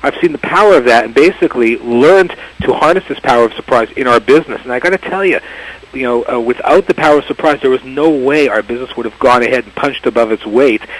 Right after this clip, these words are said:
and seen itself overvalued. I, I gotta admit that, but at a hundred million dollars. But hey,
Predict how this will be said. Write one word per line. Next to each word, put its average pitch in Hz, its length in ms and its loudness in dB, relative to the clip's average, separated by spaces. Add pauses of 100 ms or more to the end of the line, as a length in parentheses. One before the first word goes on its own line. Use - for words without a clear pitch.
and 110 140 -8 (160)
seen 165 160 -4
itself 127 400 0 (220)
overvalued. 131 760 4
I, 113 160 2
I 117 40 -2
gotta 110 240 -6
admit 104 260 -6
that, 113 280 -2
but 117 240 -6
at 117 160 -4
a 110 40 -6
hundred 120 280 -10
million 123 240 -6
dollars. 151 400 -2
But 113 120 -8
hey, 165 200 2